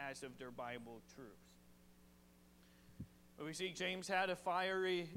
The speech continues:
disposition. And, you know, okay, when I listen to preaching, okay, there, there, there's a balance I like. Okay, I like it when the preaching is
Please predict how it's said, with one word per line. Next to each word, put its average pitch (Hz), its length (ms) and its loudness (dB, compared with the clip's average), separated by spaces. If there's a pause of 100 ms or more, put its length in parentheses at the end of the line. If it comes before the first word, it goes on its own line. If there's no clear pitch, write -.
(120)
disposition. 151 840 -6 (2000)
And, 147 420 0 (480)
you 165 80 -12
know, 147 200 -6 (1300)
okay, 165 160 0
when 156 120 -2
I 170 140 0
listen 185 400 -6
to 180 100 -6
preaching, 202 640 -8 (1700)
okay, 185 240 -2 (340)
there, 170 120 -8
there, 175 160 -2
there's 175 260 -4
a 175 80 2
balance 180 680 0 (240)
I 143 100 0
like. 127 240 -2 (120)
Okay, 151 120 0
I 135 200 -4
like 180 360 4
it 185 140 2
when 170 220 -4
the 165 80 -2
preaching 165 640 -6
is 143 280 -6